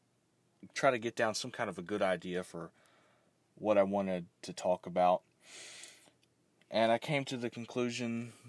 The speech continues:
that, well, after doing a couple episodes, maybe it's time to, to talk about myself a little bit and, and sort of why I believe the things I do and why I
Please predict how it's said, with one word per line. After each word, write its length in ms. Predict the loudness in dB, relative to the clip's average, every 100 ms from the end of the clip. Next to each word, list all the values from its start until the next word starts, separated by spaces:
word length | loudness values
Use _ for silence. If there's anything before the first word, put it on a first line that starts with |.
| -6
that, 260 | 0 0 0
well, 380 | 2 2 2 -2 -14 -20 -20 -20 _ _ _ _ _ _ _ -20 _ _ _ _ _ _ _ -4
after 240 | -4 -2
doing 260 | -2 -2 -2
a 60 |
couple 360 | -4 -4 -2 0
episodes, 720 | 0 -2 -2 -2 -2 -4 -10 -8
maybe 240 | -4 -4
it's 160 | -4 -2
time 320 | 0 0 -2
to, 180 | -6 -8
to 160 | -12
talk 300 | -4 -4 -4
about 200 | -4 -2
myself 640 | -2 -4 -2 -2 -4 -6 -14
a 80 | -10
little 220 | -8 -8
bit 320 | -8 -10 -10 _
and, 400 | -14 -12 -12 -14 -14
and 160 | -12 -8
sort 240 | -4 -2
of 260 | -4 -6 -16 _ -20 _ _ _ _
why 400 | 4 8 8 8
I 220 | 6 2
believe 540 | 0 -2 -2 -2 -6 -8
the 100 | -12
things 480 | -8 -8 -6 -6 -4
I 180 | -4 -4
do 500 | -4 -4 -4 -6 -10 -20 _ _ -8
and 180 | -6
why 460 | -2 0 0 -4 -12 -12
I 420 | -6 -6 -8 -12